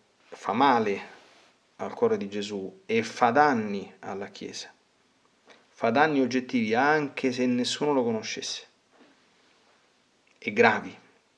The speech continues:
E ne deturpa l'immagine agli occhi del mondo e dà occasione a Satana per gettare fango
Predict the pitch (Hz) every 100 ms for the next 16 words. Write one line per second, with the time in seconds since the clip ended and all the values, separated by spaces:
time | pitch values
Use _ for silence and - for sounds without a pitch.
0 | _ - 107 110 104 147 151 120 101 117
1 | 143 117 101 98 - _ _ _ _ _
2 | _ _ _ _ _ - 107 107 107 101
3 | 101 104 98 90 - - - 107 95 123
4 | 127 123 117 - 107 113 120 117 98 -
5 | - 131 131 113 104 101 101 101 104 139
6 | 147 117 101 101